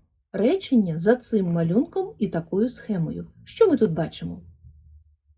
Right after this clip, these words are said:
Ми бачимо кораблик, який пливе по морю або по річці.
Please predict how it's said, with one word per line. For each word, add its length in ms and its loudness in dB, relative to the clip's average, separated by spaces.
Ми 220 8
бачимо 500 -2
кораблик, 840 -2
який 500 -2
пливе 760 -2
по 240 8
морю 520 4
або 260 4
по 200 -2
річці. 800 -2